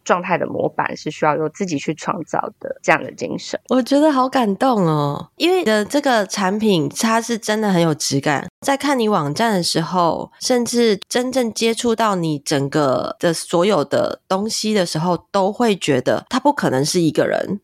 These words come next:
Speaker 2: 可以完成的事情。
Speaker 1: 哦，真的吗？
Speaker 2: 真的。
Speaker 1: <laughs> 谢谢。<laughs>
Speaker 2: 真的，就会觉得他，他一定会有很多小帮手在帮助你。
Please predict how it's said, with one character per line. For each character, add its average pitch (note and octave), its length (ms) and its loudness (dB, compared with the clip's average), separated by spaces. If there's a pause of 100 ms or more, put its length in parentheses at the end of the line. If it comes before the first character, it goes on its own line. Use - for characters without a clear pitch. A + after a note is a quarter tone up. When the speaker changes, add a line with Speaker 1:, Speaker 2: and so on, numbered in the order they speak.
(180)
Speaker 2:
可 G#3+ 100 4
以 G3+ 60 6
完 C#3 240 2
成 - 180 -4
的 - 80 -2
事 - 220 -2
情。 - 240 -2
Speaker 1:
哦， - 180 -6
真 F3+ 160 2
的 F#3 100 6
吗？ E3+ 140 6 (300)
Speaker 2:
真 G3+ 180 4
的。 F3+ 280 0
Speaker 1:
<laughs> - 60 -20
谢 F#3 180 -2
谢。 F#3 380 2 (260)
<laughs> - 320 0
Speaker 2:
真 C#4+ 140 4
的， G#3+ 360 2
就 D4+ 140 2
会 F4+ 140 4
觉 C4 160 0
得 A3 280 2 (240)
他， E4 280 0
他 E4 200 2
一 C4+ 60 2
定 D4 200 2
会 D#4 100 6
有 G#3+ 140 6
很 G3+ 160 2
多 A3 160 2
小 E3 140 0
帮 G3 220 -2
手 F3+ 200 -2
在 F3+ 100 4
帮 F#3 280 -2
助 F#3 160 -6
你。 - 260 -10